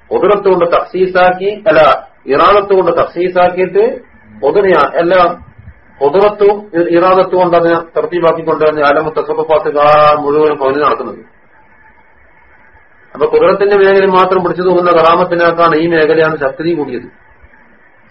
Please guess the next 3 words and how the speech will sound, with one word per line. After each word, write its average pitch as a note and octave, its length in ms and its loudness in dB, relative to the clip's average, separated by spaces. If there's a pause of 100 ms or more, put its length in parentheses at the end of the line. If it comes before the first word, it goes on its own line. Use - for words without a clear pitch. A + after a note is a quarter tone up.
(800)
അപ്പൊ - 120 -6
കറാമത്തല്ലാത്തതുകൊണ്ട് G3 840 2
ബിഹാസ്ബിഹി. D#3 560 -6